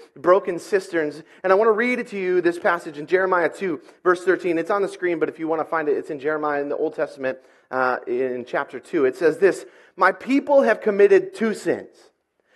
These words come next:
They have forsaken me, the spring of living water, and they have dug their own cisterns, broken cisterns that cannot hold water." See, in that time, a cistern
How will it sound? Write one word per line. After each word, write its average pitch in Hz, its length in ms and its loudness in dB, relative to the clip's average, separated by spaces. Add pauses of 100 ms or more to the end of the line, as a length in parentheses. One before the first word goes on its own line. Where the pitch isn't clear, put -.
(140)
They 190 80 8
have 190 140 4
forsaken 247 640 2
me, 180 320 -2 (140)
the 160 80 -8
spring 247 420 0
of 254 120 -2
living 208 300 4
water, 117 440 0 (220)
and 185 100 0
they 190 60 8
have 175 160 2
dug 220 340 4
their 226 220 4
own 190 240 4
cisterns, 139 800 -4
broken 226 420 4
cisterns 123 680 -2 (260)
that 175 240 4
cannot 233 440 2 (200)
hold 170 480 4 (420)
water." 160 580 2 (180)
See, 233 140 0
in 214 100 6
that 247 180 2
time, 196 280 0
a 165 60 -4
cistern 196 600 0